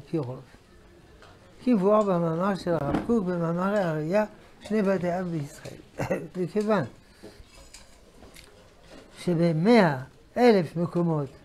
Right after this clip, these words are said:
מוזכר משיח, ובמקומות בודדים מאשר בן יוסף, הוא הכריע שאין דבר כזה מאשר בן יוסף. תשובה שנייה,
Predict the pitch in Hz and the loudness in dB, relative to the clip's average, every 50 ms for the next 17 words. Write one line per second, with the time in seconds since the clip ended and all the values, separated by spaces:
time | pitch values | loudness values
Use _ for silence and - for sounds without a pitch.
0 | - - 151 147 - - 196 190 180 160 151 147 131 - - 160 139 127 127 - | -10 -8 -8 -8 -4 -2 -2 -2 0 -2 -4 -6 -6 -8 -8 -8 -8 -8 -12 -14
1 | - - - - - - - - - - - - - - - - 196 190 196 196 | -18 -20 -20 -20 -20 -20 -20 -20 -20 -20 -20 -20 -20 -20 -10 -4 -2 0 0 0
2 | 196 - 190 190 214 220 185 151 160 185 196 190 202 202 208 226 202 170 151 147 | 0 0 0 2 2 0 2 2 4 4 4 6 4 4 4 4 4 2 0 -2
3 | 143 143 - 185 185 185 185 208 214 220 226 214 - - 277 240 202 190 180 - | -4 -4 -4 -4 -4 -2 -2 -2 -2 -2 -2 -2 -2 -2 0 0 -2 -4 -8 -14
4 | - - - - - - - - - - _ _ _ _ _ - - 220 214 196 | -20 -20 -20 -20 -20 -20 -20 -20 -20 -20 _ _ _ _ _ -2 2 4 4 4
5 | - - 226 247 240 226 226 233 - - - - - - - - - - - - | 2 2 2 2 2 2 0 -2 -8 -16 -20 -20 -20 -20 -20 -20 -20 -20 -20 -20
6 | - - - - - - - - - - - 214 233 233 220 180 170 170 190 202 | -20 -20 -20 -20 -20 -20 -20 -20 -8 -4 0 0 2 2 0 0 0 2 4 2
7 | 202 196 196 - 175 165 165 180 180 170 156 151 147 - 170 165 151 143 139 143 | 2 2 0 -2 -2 -2 -2 -2 -2 -4 -4 -6 -4 -4 -4 -4 -4 -6 -8 -8
8 | 135 127 - - - - - - - - - - - - - - - - - - | -10 -12 -14 -18 -20 -20 -20 -20 -20 -20 -20 -20 -20 -20 -20 -20 -20 -20 -20 -20
9 | - - - - - - - - - - - - - - - 180 175 190 202 190 | -20 -20 -20 -20 -20 -20 -20 -20 -20 -20 -20 -20 -4 2 4 4 6 6 6 4
10 | - - 160 156 151 147 151 180 202 | 2 0 -2 -2 0 0 0 -2 -4